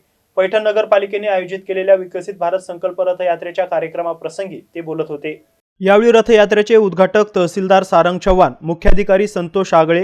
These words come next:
यांच्या हस्ते या कार्यक्रमाचे उद्घाटन करण्यात आले. यावेळी माजी नगरसेवक तुषार पाटील,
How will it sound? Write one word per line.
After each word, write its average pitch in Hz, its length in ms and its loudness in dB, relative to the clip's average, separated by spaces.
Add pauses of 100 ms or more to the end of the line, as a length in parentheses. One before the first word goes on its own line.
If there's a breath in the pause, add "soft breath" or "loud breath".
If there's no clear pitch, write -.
यांच्या 180 260 -4
हस्ते 185 320 -4 (300 soft breath)
या 202 80 2
कार्यक्रमाचे 214 640 0
उद्घाटन 185 460 -2
करण्यात 156 320 0
आले. 156 200 0 (120)
यावेळी 214 280 8
माजी 214 280 2
नगरसेवक 220 640 2
तुषार 202 280 2
पाटील, 202 360 2